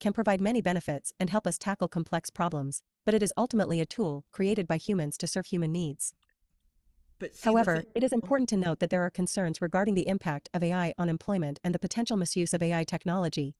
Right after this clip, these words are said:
Speaker 1: such as the development of autonomous weapons or the manipulation of public opinion through A I generated content. Therefore, it is important to consider the ethical implications of A I and to work towards creating responsible A I systems that benefit society as a whole.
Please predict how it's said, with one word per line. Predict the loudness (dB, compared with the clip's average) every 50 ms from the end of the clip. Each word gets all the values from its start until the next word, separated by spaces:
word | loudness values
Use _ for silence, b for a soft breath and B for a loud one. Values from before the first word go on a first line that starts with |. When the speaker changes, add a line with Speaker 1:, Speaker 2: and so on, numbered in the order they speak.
| _ _
Speaker 1:
such | -2 -2 0 0 2
as | 0
the | 2
development | 0 2 2 2 2 2 2 0 -4 -2 -2
of | -2
autonomous | -2 -2 -2 0 0 0 0 0 -2 0
weapons | -2 -2 -2 -2 -4 -4 -4 -6 -6 -2
or | -2 0
the | 2 2
manipulation | 2 2 0 0 0 0 2 0 0 0 -2 -2
of | -4 -4
public | -4 -2 -2 -2 -2 -4
opinion | -4 -2 -2 -2 0 -2 -4 -6 -8 -4
through | 0 2 2
A | 4 4
I | 2 2
generated | 2 2 0 0 2 0 0 -2 -2
content. | -2 -2 -2 -2 -2 -4 -6 -6 -10 -14 _ _ _ _ _ _ _ _ _ _ _ _ _ _ 2
Therefore, | 4 4 4 4 2 0 2 2 0 0 0
it | 2 4
is | 4 4
important | 2 0 2 0 2 2 2 -2
to | -2
consider | -2 0 0 0 0 0 2
the | 2 2 2
ethical | 0 -2 0 0 0 0
implications | 0 0 -2 -2 -2 -2 -2 -2 -2 -2 -2
of | 0 0
A | 0 0
I | 0 0 -2 -4 -4 -6 -2 -2
and | -2 -2
to | 0 -4
work | -4 -6 -6
towards | -4 -2 0 0 0 -2 -4
creating | -2 0 0 2 2 2 0
responsible | -2 -2 -2 0 0 0 0 0 -2 0 0
A | 0 0
I | 0 0 0
systems | 0 -2 -2 -2 -2 -4 -4 -4 -6 -2 -2
that | -2 2
benefit | 2 2 2 2 0 -2 -2
society | 0 -2 0 0 0 0 0 -2 -4 -2 -4
as | -2 -2
a | -2
whole. | -2 -2 -2 -2 -4 -6